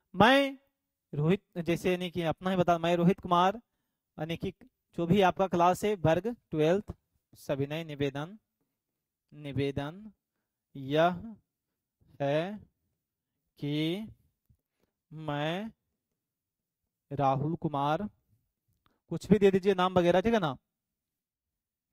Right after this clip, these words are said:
मैं राहुल कुमार वर्ग जैसे ट्वेल्थ roll number बारह section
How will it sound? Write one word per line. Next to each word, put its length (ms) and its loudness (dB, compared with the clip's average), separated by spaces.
मैं 220 0
राहुल 340 0
कुमार 480 -4
वर्ग 500 0
जैसे 280 -6
ट्वेल्थ 640 0
roll 360 -2
number 360 0
बारह 600 -2
section 720 -8